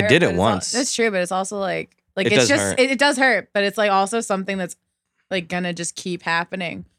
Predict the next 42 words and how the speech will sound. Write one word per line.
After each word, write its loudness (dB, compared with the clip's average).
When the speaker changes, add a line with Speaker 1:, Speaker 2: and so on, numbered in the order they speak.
Speaker 1:
But -2
you -4
have 2
to -12
keep -8
being -6
funny -4
on -4
the -4
internet -2
<laughs> -10
too. 6
So 2
it's -4
Speaker 2:
Yeah, 2
Speaker 1:
like, 4
Speaker 2:
exactly. 2
Speaker 1:
it's -2
like, 2
it 0
hurts, 0
but -6
you -6
just -10
have -2
to -10
take -6
it. -8
Speaker 2:
Yeah, 4
but 2
the 0
thing 4
is, 4
the -2
thing 2
I 6
hate 4
about 2
the -2
internet 2
now 4
is -4